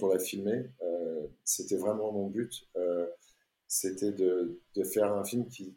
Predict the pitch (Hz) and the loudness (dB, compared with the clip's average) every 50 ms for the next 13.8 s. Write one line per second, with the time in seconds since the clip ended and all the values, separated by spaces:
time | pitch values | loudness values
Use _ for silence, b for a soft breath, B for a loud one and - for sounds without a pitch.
0 | _ _ - - - 95 92 90 - - - _ _ _ - - 113 110 110 110 | _ _ -16 -12 -10 -10 -10 -10 -12 -18 -20 _ _ _ -6 -2 0 2 4 2
1 | 107 - 110 104 101 104 123 131 131 151 139 131 131 120 110 101 - - 107 101 | 4 2 0 0 4 6 6 6 6 4 2 0 0 0 0 0 0 2 4 4
2 | 101 95 - - - - 80 78 73 73 71 - 71 76 - 78 78 76 78 76 | 4 4 0 -4 -8 -6 -4 -2 -2 -2 -2 -4 -8 -10 -6 -6 -6 -4 -4 -8
3 | 76 76 - _ _ _ _ _ _ - 82 87 87 87 85 85 - - 98 98 | -8 -10 -12 _ _ _ _ _ _ -12 -10 -8 -6 -6 -8 -8 -10 -6 -2 0
4 | 95 - - 104 98 98 113 113 113 110 107 95 92 101 104 98 90 92 95 95 | 2 4 4 4 2 6 6 4 6 4 2 -2 -2 0 0 2 2 2 2 0
5 | - 87 90 - - 90 87 87 95 85 - - 95 95 98 98 98 - - - | 0 -2 -4 -2 -2 -2 -4 -2 -4 -4 -4 -4 -6 -4 -4 -4 -2 -4 -4 -2
6 | 85 82 - - - - 95 92 95 98 98 87 82 82 - - 85 82 80 85 | -2 2 4 4 4 4 4 4 4 4 2 0 -2 -2 -6 -10 -12 -8 -8 -8
7 | 82 - 85 78 - - - - 90 98 98 98 - 87 82 - - - - - | -6 -4 -6 -6 -6 -8 -12 -6 -4 -4 -4 -4 -6 -8 -8 -8 -6 -6 -4 -4
8 | 98 95 92 85 - - - b b b b b b b b b b b b _ | -4 -2 -4 -6 -8 -14 -20 b b b b b b b b b b b b _
9 | _ _ _ _ _ - 92 92 - - - - 98 98 101 95 92 90 87 87 | _ _ _ _ _ -6 -2 2 2 2 2 4 4 6 6 6 6 6 4 4
10 | 87 82 82 80 78 76 76 73 71 69 71 65 - - - - - - - - | 4 2 2 2 2 0 -2 -4 -6 -8 -10 -8 -8 -8 -6 -6 -6 -6 -8 -8
11 | - - - - - _ - - - - - - - - 80 76 - - 92 - | -8 -8 -8 -10 -12 _ -10 -10 -10 -8 -6 -6 -6 -4 -2 -2 -2 -2 -2 -4
12 | - - - - - - - 82 80 85 85 85 92 82 82 82 85 82 - 85 | -4 -8 -8 -6 -6 -2 0 0 0 0 -2 -2 -2 -2 -2 -2 -2 -2 -4 -6
13 | 80 - 90 82 90 87 85 85 82 - - 117 127 147 143 - | -6 -6 -6 -4 -4 -4 -4 -4 -8 -4 0 0 2 0 0 -6